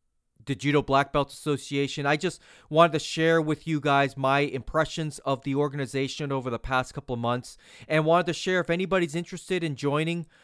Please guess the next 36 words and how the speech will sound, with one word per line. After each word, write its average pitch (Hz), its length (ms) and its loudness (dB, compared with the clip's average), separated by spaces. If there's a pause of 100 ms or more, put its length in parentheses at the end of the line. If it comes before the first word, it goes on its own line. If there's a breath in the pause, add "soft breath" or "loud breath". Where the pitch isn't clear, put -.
(300 soft breath)
uh, 160 160 6
this 151 220 0
Judo 156 320 0
Con. 170 540 -2
It's 151 200 -4
in 165 120 -2
Kansas 160 460 -4
City, 165 260 -2
Missouri. 151 580 2 (560)
Again, 147 340 4
it's 147 140 -2
gonna 147 200 0
be 143 180 2
at, 131 240 2
uh, 120 220 2
Steve 139 340 -2
Scott's - 420 -2
Welcome 135 320 -2
Mat 127 160 -2
Training 131 380 -4
Center. 139 420 -2 (760)
And 175 160 6
it's 175 180 -2
during, 180 420 6
uh, 165 300 10 (240)
November 156 520 2
second 165 380 -2
and 156 80 -6
third. 156 280 4
That's 127 160 -2
a 123 40 -10
Friday 143 480 2
and 139 80 -4
a 131 60 -6
Saturday. 104 560 -2
So 123 380 0